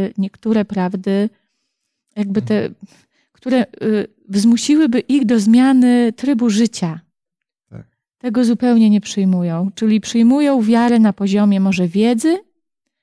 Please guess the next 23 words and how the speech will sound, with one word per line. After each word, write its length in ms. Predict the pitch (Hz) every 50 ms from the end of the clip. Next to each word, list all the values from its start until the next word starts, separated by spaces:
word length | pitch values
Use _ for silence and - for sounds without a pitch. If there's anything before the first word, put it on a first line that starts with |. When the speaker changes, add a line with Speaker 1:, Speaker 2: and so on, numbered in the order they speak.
| _ _ -
Speaker 2:
Mhm. 180 | 127 104 _ -
Speaker 1:
ale 180 | - 202 214 214
ich 260 | - 226 214 190 214
życie 720 | 202 202 220 254 269 - - - 302 285 285 294 302 320 311 _ _ -
jest 300 | 214 202 190 - - -
takie, 340 | - 214 208 208 - - 214
jak 180 | 202 202 196 190
było 220 | 185 185 180 185
zawsze. 640 | 175 165 160 160 - - - - - 180 175 196 240 _ _ _ 214
I 200 | 202 196 196 - _ _ _ _ _ _ _ _ _ _
Speaker 2:
Tak, 120 | - - - -
niestety, 540 | 160 160 160 165 165 156 - 160 156 - 151 143 143
no, 180 | 156 156 147
takich 300 | 147 - 147 - 147 139
ludzi 180 | 147 147 135 143
możemy 340 | 139 135 131 135 135 135 131
często 300 | - 147 139 131 - 135
spotykać, 500 | - - 135 - 139 123 - 123 120 -
prawda? 240 | - 123 127 127 139
Natomiast, 420 | 135 - 143 143 135 - - _ _ _ _ _ _ -
no, 60 | - 135
to 60 | 156
jest, 300 | 151 139 - - _